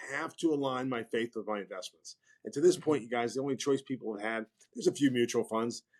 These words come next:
Speaker 1: There's a few nice groups out there that have a mutual fund or two, but you might own ten percent of your portfolio in one mutual fund. You never have a hundred percent of your money in one mutual fund. So, uh, it's great that they have these, the, that's,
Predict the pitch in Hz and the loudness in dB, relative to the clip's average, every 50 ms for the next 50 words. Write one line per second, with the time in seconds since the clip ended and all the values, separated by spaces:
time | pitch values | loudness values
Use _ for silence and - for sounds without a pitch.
0 | _ _ 131 135 127 - - 151 139 135 131 120 - - 131 127 117 - 131 120 | _ _ -4 -4 -2 2 4 4 6 6 4 4 4 4 4 2 4 4 2 0
1 | - 113 123 117 110 113 107 110 127 147 156 151 - 139 117 - 117 110 107 101 | 2 2 0 0 0 0 -2 0 0 2 2 2 2 -2 0 0 0 0 0 0
2 | 95 - - 104 104 107 - _ _ _ _ _ - - _ - 170 196 220 208 | -4 -2 0 0 0 -2 -4 _ _ _ _ _ -20 -12 _ -2 0 2 6 8
3 | 190 180 165 - 151 151 147 143 139 135 135 123 113 - _ _ _ _ _ _ | 8 8 6 6 2 2 2 4 4 2 2 -2 -4 -8 _ _ _ _ _ _
4 | _ _ _ - _ - - 151 151 151 - 135 123 - 139 127 127 123 113 107 | _ _ _ -14 _ -4 -2 0 0 0 0 0 0 2 2 2 2 0 0 0
5 | - 113 107 - - 123 123 127 120 107 101 104 101 98 101 117 123 113 113 101 | -2 -2 -2 0 2 2 2 4 2 0 0 -2 -4 -4 -4 -4 -4 -4 -4 -4
6 | - - 101 104 117 131 147 147 139 135 120 110 101 - 113 127 127 123 - 113 | -2 -2 -2 -2 -2 -2 0 0 2 2 0 0 -2 -2 -2 -2 -2 -2 -4 -6
7 | - - 120 113 110 104 104 104 101 104 110 127 147 139 113 101 95 101 101 98 | -4 -2 -2 -2 -2 -4 -4 -6 -6 -4 -6 -6 -6 -6 -8 -10 -12 -14 -14 -12
8 | 101 123 151 147 - 120 101 - 95 90 92 - _ _ _ _ - _ _ - | -8 -6 -6 -6 -6 -8 -10 -8 -12 -14 -14 -16 _ _ _ _ -20 _ _ -4
9 | - 139 135 127 117 - _ _ _ - - - - - 107 90 95 139 135 - | 0 2 2 2 2 0 _ _ _ -12 -10 -10 -8 -8 -8 -4 -2 -2 -2 0
10 | - 170 175 175 170 151 131 127 123 123 120 113 107 - _ _ 131 123 110 95 | 4 6 6 6 6 4 2 0 0 0 0 -2 -4 -6 _ _ -6 -6 -6 -6
11 | 110 110 95 - - _ 117 131 131 127 - - | -8 -12 -16 -16 -20 _ 2 4 4 4 2 -2